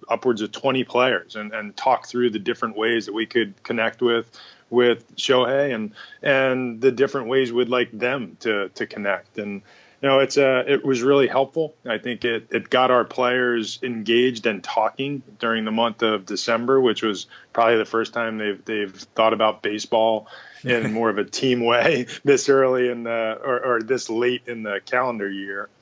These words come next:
Speaker 1: And it gave us a chance to have nice conversations with the guys about where they are in their off season. And, and, and it really, th-, there's, as you may know, they are, they are now down in Miami with, uh, a group put together by Nelson Cruz and Robbie Cano. And, and we got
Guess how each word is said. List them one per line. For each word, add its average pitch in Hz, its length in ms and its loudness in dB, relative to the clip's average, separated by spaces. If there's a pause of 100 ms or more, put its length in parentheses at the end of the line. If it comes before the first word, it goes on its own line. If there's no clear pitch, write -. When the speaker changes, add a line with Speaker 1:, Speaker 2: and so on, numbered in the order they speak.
(320)
Speaker 1:
And 147 300 4
it 139 100 -2
gave 156 160 2
us 160 200 0
a 117 40 -16
chance 135 320 -10
to 127 120 -2
have 120 120 -2
nice 120 240 -6
conversations 117 800 -2
with 107 140 -4
the 107 60 -2
guys 101 420 2
about 110 200 0
where 113 140 -2
they 110 160 0
are 107 180 2
in 107 80 -4
their 104 160 -2
off 104 180 0
season. 117 560 -6
And, 98 140 -10 (460)
and, 117 500 2
and 143 140 2
it 143 40 4
really, 156 420 4
th-, - 340 -8
there's, 113 320 -6
as 131 160 0
you 127 80 -4
may 120 180 -4
know, 113 280 -6
they 123 160 -4
are, 104 320 -4 (100)
they 113 140 -2
are 107 100 -2
now 110 280 -4
down 110 280 -4
in 107 80 -8
Miami 117 600 -4
with, 107 220 -2
uh, 104 340 4 (480)
a 110 120 2
group 123 300 4
put 127 160 0
together 117 360 2
by 110 160 2
Nelson 110 420 -2
Cruz 120 460 4
and 107 100 -4
Robbie 107 300 2
Cano. 107 460 -6
And, 98 160 -18
and 110 100 -16
we 110 80 -4
got 113 180 2